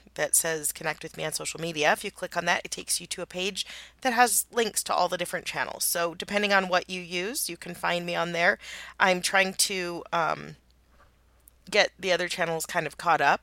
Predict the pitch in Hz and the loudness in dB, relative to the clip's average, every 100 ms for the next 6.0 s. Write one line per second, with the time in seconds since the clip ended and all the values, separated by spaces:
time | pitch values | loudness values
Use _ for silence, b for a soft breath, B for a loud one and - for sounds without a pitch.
0 | - 156 170 156 156 - 151 147 147 - | -4 -10 -6 -2 -2 -2 -4 -4 -6 -12
1 | b b b b - 151 139 165 160 147 | b b b b -4 -2 -2 -4 -6 -8
2 | 147 - 151 151 165 151 - - 131 90 | -10 -6 -4 -2 -2 -2 -2 -2 0 -2
3 | - _ _ _ _ - 180 - - 170 | -8 _ _ _ _ -2 2 2 2 -2
4 | 151 - - - - 180 165 175 - 139 | 0 4 4 4 -2 -4 0 0 0 -4
5 | 131 156 143 - - - 123 135 - | -4 -2 0 -2 -2 -4 -8 -8 -8